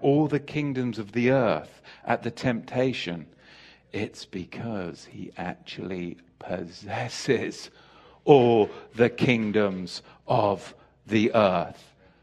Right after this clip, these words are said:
So if Satan possesses all the kingdoms of the earth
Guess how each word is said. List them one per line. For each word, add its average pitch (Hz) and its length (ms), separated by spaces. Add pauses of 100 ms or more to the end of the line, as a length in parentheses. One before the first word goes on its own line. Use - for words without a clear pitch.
(340)
So 135 280 (180)
if 196 260
Satan 180 760
possesses 127 920
all 143 280
the 131 120
kingdoms 135 560
of 117 200
the 104 180
earth 92 460